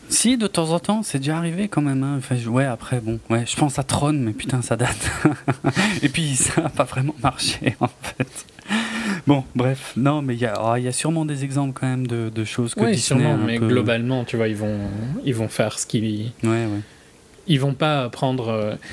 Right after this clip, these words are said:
Speaker 2: je pense pas, par exemple, que Disney prendrait quelqu'un comme Nolan, tu vois.
Speaker 1: Ah,
Speaker 2: Je pense
Speaker 1: non.
Speaker 2: que tu prends
Speaker 1: Non.
Speaker 2: quelqu'un comme Nolan quand tu dois relancer quelque chose.
Speaker 1: Ouais, clairement, ouais.
Speaker 2: Euh,
Speaker 1: Mm.
Speaker 2: et tu, tu risques pas quelqu'un comme Nolan quand t'as déjà quelque chose qui marche, quoi.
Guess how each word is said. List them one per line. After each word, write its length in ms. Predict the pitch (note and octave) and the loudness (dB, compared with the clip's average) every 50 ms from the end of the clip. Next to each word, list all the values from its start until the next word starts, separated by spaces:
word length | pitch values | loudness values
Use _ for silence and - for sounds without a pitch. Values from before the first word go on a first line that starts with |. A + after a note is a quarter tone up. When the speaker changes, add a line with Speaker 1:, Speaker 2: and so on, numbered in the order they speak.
| - - - | -14 -8 -6
Speaker 2:
je 80 | - | 0
pense 240 | - F3 D#3 D3 - | 2 2 2 2 2
pas, 140 | - F3+ F3 | 2 0 2
par 140 | - D3 C3 | 2 0 0
exemple, 300 | C3 B2+ C3+ D#3 D3+ - | 0 2 2 0 0 0
que 80 | - | -2
Disney 380 | B2+ A2+ A#2 A2+ - D3 C3+ C3 | -2 -2 -2 -2 0 0 0 0
prendrait 320 | - - B2 A#2 A2+ A2+ | 0 -2 -2 0 0 0
quelqu'un 320 | A2 A#2+ A2+ A2 B2 A#2 A2 | 0 0 -2 0 -2 -4 -2
comme 200 | - A2+ A2 A2+ | -2 -2 0 0
Nolan, 280 | A#2 A#2+ A#2+ A#2 A#2 A2+ A2 | 0 0 -2 -2 -2 -4 -6
tu 80 | A2 - | -6 -6
vois. 140 | G#2 G#2 - - - - - - - - - - - - - - - - | -6 -8 -8 -10 -18 -20 -20 -20 -20 -20 -20 -20 -20 -20 -18 -6 2 4
Speaker 1:
Ah, 120 | B2+ C3 C#3 | 4 4 4
Speaker 2:
Je 60 | C3+ | 4
pense 140 | - A#2+ A#2+ | 2 2 2
Speaker 1:
non. 40 | |
Speaker 2:
que 60 | A#2+ D3 | 0 -2
tu 160 | - - C#3+ | -2 -2 -2
prends 140 | - - D3 | 0 2 2
Speaker 1:
Non. 40 | C#3+ | 4
Speaker 2:
quelqu'un 320 | D3 C#3 B2+ - C#3+ C#3 | 4 2 2 4 0 -2
comme 220 | C3 - C3 B2 B2 | 0 0 0 0 0
Nolan 380 | B2+ B2+ B2+ C3+ C#3+ D3 D3 C#3+ | 0 0 2 2 2 0 0 -2
quand 240 | D3 - B2+ A#2+ - | -2 -2 -2 -2 -2
tu 280 | - - B2+ A#2 A#2+ | -4 -2 0 0 0
dois 180 | A#2+ B2 B2 A#2+ | 2 2 0 0
relancer 640 | A2+ A#2 B2+ C3+ C3+ B2+ A#2+ A#2 - - C#3+ B2 | 2 2 0 2 2 0 -2 -4 -2 0 0 0
quelque 280 | - A2 G#2+ G#2 - A2 | 0 -2 -4 -4 -4 -6
chose. 200 | G2+ - A#2+ A#2+ | -4 -2 2 4
Speaker 1:
Ouais, 180 | C#3 E3 E3 D3+ | 4 4 4 0
clairement, 420 | - - A#2+ A#2+ C3 C3 B2 A2+ A2 A2+ | -2 -4 -4 -2 -2 -2 -2 -2 -2 -2
ouais. 80 | A#2 A2+ | -2 0
Speaker 2:
Euh, 520 | A#2 A2+ A2+ G#2+ G#2+ G#2+ G#2+ G#2 G#2 G#2+ G#2+ G#2+ A2 A2 | 0 0 0 0 -2 -2 -2 -2 -4 -2 -2 -2 0 0
Speaker 1:
Mm. 280 | A2+ A2 G#2+ A2 B2 - - - - - - - - - - - - - - - | 0 0 0 -2 -4 -6 -10 -20 -20 -20 -20 -20 -20 -20 -20 -20 -20 -20 -8 0
Speaker 2:
et 120 | - C3+ | 0 0
tu, 360 | - - - C3 A#2+ A#2 A2 G#2 | 0 0 -2 0 0 -2 -2 -4
tu 120 | - - - | -4 -4 0
risques 320 | - D#3 C3+ - - - | 4 2 2 2 0 0
pas 160 | - C#3 C3 | 0 0 0
quelqu'un 340 | - - A2+ F#2+ - A#2+ D3 | 2 -2 -2 -2 2 2 2
comme 160 | C#3+ - B2 A#2 | 2 2 -2 -2
Nolan 280 | A2+ A#2 A#2 B2 C#3+ B2+ G#2+ | 0 0 0 0 0 0 -2
quand 120 | - A2 | -2 -4
t'as 140 | G#2 - G#2+ | -2 -2 -2
déjà 240 | G#2+ G2+ G#2 A2+ G#2+ | -2 -2 -2 -2 -2
quelque 200 | - - G#2+ - | -2 -2 -4 -2
chose 140 | - A2+ - | -2 -4 -4
qui 120 | - - G#2+ | -4 -4 -4
marche, 260 | G#2+ A2 - - - | -4 -4 -4 -6 -8
quoi. 120 | - - | -8 -8